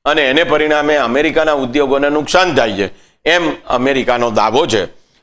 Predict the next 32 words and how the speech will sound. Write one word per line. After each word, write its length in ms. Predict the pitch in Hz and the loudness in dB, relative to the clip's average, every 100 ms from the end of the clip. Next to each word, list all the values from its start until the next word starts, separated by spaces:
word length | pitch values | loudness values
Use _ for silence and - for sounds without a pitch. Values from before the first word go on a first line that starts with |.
| _ | _
કોઈ 140 | 180 | -2
પણ 200 | 185 208 | 2 0
દેશ 280 | 190 185 170 | 2 0 2
આ 80 | 160 | 0
પ્રકારની 480 | 151 139 156 147 147 | 0 0 0 0 -4
ફરિયાદો 500 | 120 123 135 131 127 | -2 0 0 0 -2
કરી 280 | 123 135 147 | -2 -2 0
શકે 300 | 143 117 104 | -2 -2 -2
છે. 160 | 98 - _ _ - | -4 -6 _ _ -8
ભારતે 500 | 110 143 170 185 185 | 0 2 2 2 0
પણ 220 | 143 160 | 0 0
અનેકવાર 680 | 143 135 180 156 143 127 123 - - | 0 0 -2 0 0 0 -4 -10 -10
વિશ્વ 380 | 117 131 156 165 | -6 -2 0 0
વ્યાપાર 320 | 147 135 147 | 0 0 -2
સંગઠનમાં 760 | 127 127 135 131 127 127 117 113 - - | -2 0 0 0 -2 -2 -2 -4 -14 -4
આ 100 | 117 | -2
ડિસ્પ્યુટ 460 | 120 123 - 180 - | 0 -2 -2 -4 0
સેટલમેન્ટ 560 | 143 127 143 139 131 | 0 0 0 -2 -2
પેનલમાં 580 | 117 117 127 120 120 113 - _ - | -2 -2 -2 0 -2 -2 -8 _ -4
અનેક 340 | 143 185 202 | 0 0 -2
દેશોની 500 | 165 156 139 147 147 | -2 0 0 0 0
સામે 460 | 135 123 123 117 113 - _ - | -2 -2 0 -2 -2 -8 _ -6
ફરિયાદો 420 | 113 110 117 107 | -2 2 2 0
કરેલી 440 | 104 104 98 98 95 | 0 -2 -2 -2 -4
છે. 280 | - 123 90 - _ _ _ _ _ - | -2 -2 -2 -10 _ _ _ _ _ -2
મહત્વનો 500 | 156 208 214 220 214 | 2 2 2 2 2
મુદ્દો 460 | 190 160 190 175 | 0 2 2 2
વિશ્વ 380 | 160 156 151 180 | 0 0 2 2
વ્યાપાર 340 | 180 160 165 147 | 4 2 2 0
સંગઠનમાં 600 | 143 147 135 143 139 127 | 0 0 0 -2 -2 0
એ 180 | 147 | 0
છે 200 | 127 101 | -2 -4